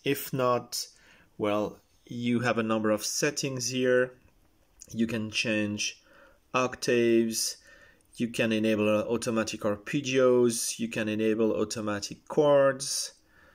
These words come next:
right? Uh, you have,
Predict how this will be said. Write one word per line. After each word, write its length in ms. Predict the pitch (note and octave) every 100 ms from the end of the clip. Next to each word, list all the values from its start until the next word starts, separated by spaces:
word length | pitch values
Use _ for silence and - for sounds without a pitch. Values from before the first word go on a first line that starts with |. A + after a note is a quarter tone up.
| _ _ _ _ -
right? 560 | A2 A#2+ C3 C3+ - - _ _ _ _ _ -
Uh, 60 | G2+
you 200 | G#2+ G#2
have, 300 | G#2 -